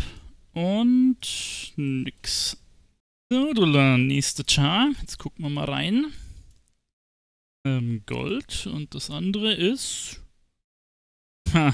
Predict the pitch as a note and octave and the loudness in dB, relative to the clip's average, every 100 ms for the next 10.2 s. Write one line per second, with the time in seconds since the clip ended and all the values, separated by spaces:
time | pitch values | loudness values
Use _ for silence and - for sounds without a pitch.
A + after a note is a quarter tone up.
0 | - - - - - C#3 C3+ C3+ C3 B2+ | 0 -10 -10 -8 -2 0 2 2 0 2
1 | C3 B2+ A#2+ D3 - - - - - _ | 2 0 -2 -4 -4 -8 -16 -20 -20 _
2 | _ _ _ _ _ - D3 C#3+ C#3 C#3 | _ _ _ _ _ 0 2 4 4 4
3 | C#3 B2 C3 B2+ - B2 A#2+ A#2 A#2 G#2+ | 2 2 2 0 -4 -4 -2 -2 -4 -4
4 | D#3 A3 F4 - - - - - _ _ | 0 0 -2 -8 -20 -20 -20 -20 _ _
5 | _ _ _ _ - G3 G#3 A3+ A3+ A#3+ | _ _ _ _ -8 -2 2 6 6 6
6 | - F3 E3 E3 - F#3+ G3+ A3+ C4+ D4+ | 2 -2 -2 -2 0 0 2 2 2 2
7 | - - - - - _ _ - F3+ A3+ | -2 -10 -14 -18 -20 _ _ -4 2 4
8 | A#3+ D3+ C#3 - C#3+ - - A2+ A#2 - | 6 6 4 2 0 2 2 2 2 2
9 | C#3+ D3 C#3 C3 G#2+ G#2 A#2+ B2+ G#2 D#3+ | 4 6 6 4 2 0 2 2 2 0
10 | - | -6